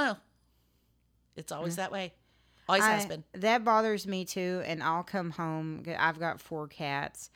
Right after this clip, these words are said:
Speaker 2: So I'll come home and, like, my cats have opened my cabinets,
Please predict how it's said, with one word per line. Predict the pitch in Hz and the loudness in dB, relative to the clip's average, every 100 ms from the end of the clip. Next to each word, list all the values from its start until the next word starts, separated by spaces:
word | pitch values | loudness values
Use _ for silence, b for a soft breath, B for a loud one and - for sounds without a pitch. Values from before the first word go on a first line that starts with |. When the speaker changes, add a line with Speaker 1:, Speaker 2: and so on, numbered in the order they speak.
| b b b b | b b b b
Speaker 2:
So | - 190 165 160 - | -2 2 2 2 2
I'll | 165 180 | 2 2
come | - 202 170 | 0 -2 -2
home | 170 156 156 156 156 | -2 -2 -2 -2 -6
and, | 151 151 147 | -6 -6 -6
like, | 139 135 - | -6 -8 -8
my | 147 135 | -8 -8
cats | - 151 139 147 - | -8 -6 -6 -6 -6
have | 143 | -6
opened | - 139 139 147 139 | -4 -6 -4 -6 -6
my | 131 123 | -8 -10
cabinets, | - 131 123 127 147 151 - - - | -8 -6 -6 -6 -6 -6 -6 -6 2